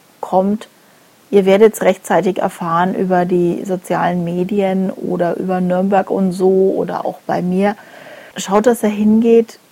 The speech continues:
so ihr nicht das gleiche Problem habt wie ich, dass euch Menschenansammlungen ein bisschen, ähm, erschrecken, dann geht einfach hin. Es ist einfach toll. Und was ich ja so besonders toll finde, ist, dass der Klaus zusammen mit dem Markus von Nürnberg und so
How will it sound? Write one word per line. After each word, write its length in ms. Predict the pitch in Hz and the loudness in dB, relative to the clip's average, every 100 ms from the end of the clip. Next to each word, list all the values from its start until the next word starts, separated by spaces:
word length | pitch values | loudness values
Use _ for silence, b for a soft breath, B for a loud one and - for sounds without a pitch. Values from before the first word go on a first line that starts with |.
| _ - | _ -8
so 280 | 190 196 196 | -2 2 2
ihr 60 | |
nicht 200 | 196 208 | 2 2
das 140 | 208 - | 0 2
gleiche 260 | - 202 | 0 0
Problem 460 | 208 196 208 202 214 | -2 -2 2 2 2
habt 240 | - - | 0 -4
wie 100 | - | -4
ich, 220 | - 214 | -4 -4
dass 180 | - 190 | -6 -6
euch 240 | - 196 - | -4 -6 -4
Menschenansammlungen 1300 | 180 208 214 190 190 190 180 185 185 185 180 180 185 | -2 -2 -4 -2 -2 -2 -2 -2 -2 -2 -2 -2 -2
ein 60 | 185 | -2
bisschen, 540 | 196 - 202 180 220 - | -6 -6 -6 -4 -6 -6
ähm, 580 | 180 170 170 170 175 185 _ _ - - | -6 -4 -4 -6 -6 -8 _ _ -20 -8
erschrecken, 720 | 190 - - 185 180 202 214 _ - | -8 -8 -8 -6 -4 -4 -4 _ -8
dann 180 | 170 | -4
geht 240 | 185 190 - | -2 -2 -2
einfach 280 | 185 175 - | -6 -8 -10
hin. 340 | 180 190 208 _ _ - | -6 -4 -6 _ _ -12
Es 160 | 170 - | -10 -8
ist 140 | - | -6
einfach 340 | - 185 165 - | -4 -4 -6 -10
toll. 340 | - - 175 180 B B B B | -10 -4 -2 -2 B B B B
Und 300 | - 202 190 - | -4 -2 -2 -6
was 240 | 202 180 - | 0 0 0
ich 160 | 214 | -4
ja 140 | 208 190 | -2 0
so 160 | 196 190 _ - | -2 -4 _ 0
besonders 640 | 196 180 180 220 170 - | 0 2 2 2 0 -2
toll 240 | - - 180 | -6 -4 -4
finde, 540 | - 180 175 185 190 | -6 -6 -4 -2 -2
ist, 280 | - 208 - | -2 -6 -2
dass 200 | 185 - | -4 -2
der 160 | 185 | -4
Klaus 640 | 180 - 180 185 196 - - | -4 -4 -2 -2 -4 -10 -20
zusammen 760 | - 202 196 175 202 196 190 214 | -8 -2 2 2 2 0 -2 -6
mit 220 | - 196 | -6 -4
dem 140 | 185 180 | -2 -2
Markus 460 | 160 170 - 196 | 0 -2 -4 -8
von 200 | - 185 | -6 -6
Nürnberg 400 | 175 180 185 196 | -4 -4 -4 -4
und 220 | 190 196 185 | -4 -4 -2
so 300 | 180 185 | 0 -2